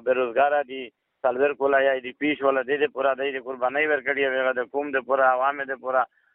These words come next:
او بیا هغه په وجود هغه چې دې باندې نه رحم، دا ظلم دی، تای کې دا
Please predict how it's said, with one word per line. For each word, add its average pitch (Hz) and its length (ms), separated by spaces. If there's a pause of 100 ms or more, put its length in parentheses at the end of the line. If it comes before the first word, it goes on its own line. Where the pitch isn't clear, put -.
(140)
او 120 160
بیا 147 200
هغه 151 180
په 147 100
وجود 143 240
هغه 151 180
چې 143 120
دې 147 140
باندې 139 320
نه 151 120
رحم، 143 260
دا 143 80 (100)
ظلم 139 260
دی، 131 140
تای 139 160
کې 131 240
دا 139 80